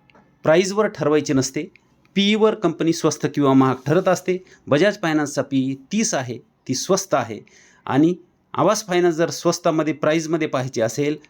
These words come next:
तर सात, सतराशे अठ्ठ्याहत्तर आवास फायनान्स ट्रेड करत आहे. ही कंपनीसुद्धा चांगली आहे, हिचं मार्केट कॅप कमी असलेलं आपण पाहू शकतो. चौदा हजार करोडचंच मार्केट कॅप आहे. ही जेव्हा मोठी होईल बजाज फायनान्ससारखी,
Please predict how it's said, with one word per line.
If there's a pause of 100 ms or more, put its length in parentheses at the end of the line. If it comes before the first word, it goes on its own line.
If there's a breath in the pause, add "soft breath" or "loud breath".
(140)
तर
सात,
सतराशे
अठ्ठ्याहत्तर
आवास
फायनान्स
ट्रेड
करत
आहे. (880 soft breath)
ही
कंपनीसुद्धा
चांगली
आहे, (280)
हिचं
मार्केट
कॅप (120)
कमी
असलेलं
आपण
पाहू
शकतो.
चौदा
हजार
करोडचंच
मार्केट
कॅप
आहे. (360 soft breath)
ही
जेव्हा
मोठी
होईल
बजाज
फायनान्ससारखी,